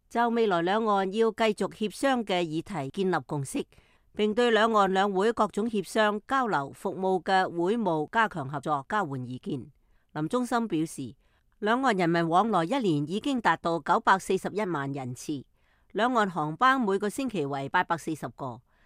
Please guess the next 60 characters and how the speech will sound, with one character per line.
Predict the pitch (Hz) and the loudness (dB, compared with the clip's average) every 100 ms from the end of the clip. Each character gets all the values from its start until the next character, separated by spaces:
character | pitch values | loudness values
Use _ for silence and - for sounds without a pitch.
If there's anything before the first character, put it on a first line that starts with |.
| _ | _
十 | - 202 | -8 -6
月 | 202 | -4
一 | 214 | -4
號 | 311 185 | -2 -2
以 | 160 190 | 0 -2
後 | 185 156 | -2 -4
將 | 247 233 | -2 -2
會 | 185 | -2
增 | 233 233 | -2 -4
加 | 220 202 | -2 -2
到 | 165 151 | -4 -2
八 | 160 | -4
百 | 156 147 | -4 -6
九 | 143 170 | -6 -6
十 | 165 | -8
個 | 131 135 | -8 -10
航 | 123 113 | -10 -10
班， | 143 156 156 _ _ _ _ | -8 -8 -12 _ _ _ _
兩 | 175 214 233 | -4 -2 0
岸 | 202 | 0
個 | 202 | -2
航 | 220 147 143 | -2 -4 -2
點 | 170 226 | -2 0
亦 | 196 | -4
都 | - 240 | -4 -4
將 | 247 226 | -2 -4
從 | - 135 | -4 -6
六 | 156 | -6
十 | - 165 | -4 -6
五 | 143 165 | -4 -6
個 | - 170 | -2 -2
增 | - 233 | -2 -4
加 | 220 | -4
到 | 175 156 | -2 -4
七 | - 202 | -4 -8
十 | 143 | -6
一 | 160 160 | -8 -8
個。 | - 120 - _ _ _ _ - | -8 -12 -12 _ _ _ _ -8
林 | 156 | -4
中 | 226 233 | -2 0
心 | 247 220 | 0 0
話， | 165 123 _ _ _ _ - | 0 -2 _ _ _ _ -4
咁 | 247 247 | -2 0
緊 | - 269 | 2 2
密 | 220 | 0
嘅 | 156 185 | 0 0
往 | 156 170 | 0 0
來， | 165 127 127 | -2 -4 -8
飛 | - 302 | -4 -2
航 | 233 175 | 0 0
安 | 262 | 0
全 | - 160 | 0 -4
非 | 160 285 | -2 -4
常 | - 143 | -4 -6
重 | 156 143 | -6 -6
要， | 147 127 - _ | -6 -10 -14 _
因 | - 262 | -4 -4
此 | - | -4
必 | - 285 | -4 -6
須 | - | -2